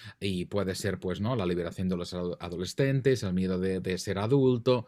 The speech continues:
pero bueno, es, ese componente racial, como también estuvo en Candyman, que es la última que vi, ah, me gustó muchísimo, ¿no? Ese, ese recuperar ese mito y, ah, darlo, ¿no? a, a la comunidad afroamericana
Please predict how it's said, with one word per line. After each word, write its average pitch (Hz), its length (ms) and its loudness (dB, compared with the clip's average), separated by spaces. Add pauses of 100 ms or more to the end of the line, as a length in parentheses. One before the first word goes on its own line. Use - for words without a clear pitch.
(340)
pero 107 160 4
bueno, 151 300 2
es, 113 180 2
ese 117 260 2
componente 123 540 2
racial, 104 460 0
como 95 200 0
también 98 320 0
estuvo 98 300 -2
en 90 80 0
Candyman, 113 560 2 (300)
que - 100 -4
es 85 120 -4
la 95 140 0
última 98 340 2
que 90 120 -2
vi, 113 280 2 (480)
ah, 92 540 0
me 98 140 0
gustó 98 260 2
muchísimo, 95 540 -2
¿no? 131 280 -2
Ese, 101 500 2
ese 120 280 2
recuperar 107 500 2
ese 107 200 0
mito 113 500 0
y, 98 340 0
ah, 92 160 -6
darlo, 98 680 0
¿no? 120 340 0 (320)
a, 95 460 -4
a - 20 -2
la 87 500 -4
comunidad 92 440 0
afroamericana 101 880 0